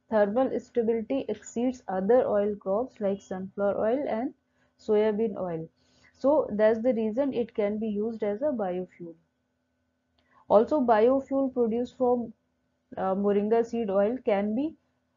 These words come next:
stored for a long period of time, hence it is safe for the transportation. So here that's all about moringa leaves. Now let's discuss tamarind tree.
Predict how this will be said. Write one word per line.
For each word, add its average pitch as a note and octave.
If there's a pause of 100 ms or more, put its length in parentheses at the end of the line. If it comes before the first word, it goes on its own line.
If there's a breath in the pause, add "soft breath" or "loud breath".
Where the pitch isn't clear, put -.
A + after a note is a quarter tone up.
(120)
stored A#3
for A#3
a A#3
long G3+
period A3
of G#3+
time, A#3+
hence A3
it G3
is B3+
safe G#3
for G#3 (200)
the D4+
transportation. F3+ (1700)
So G3+
here A3+
that's A3
all A3
about A3+
moringa G3
leaves. B3 (260)
Now G3
let's G#3 (1400 loud breath)
discuss B3
tamarind G3
tree. F3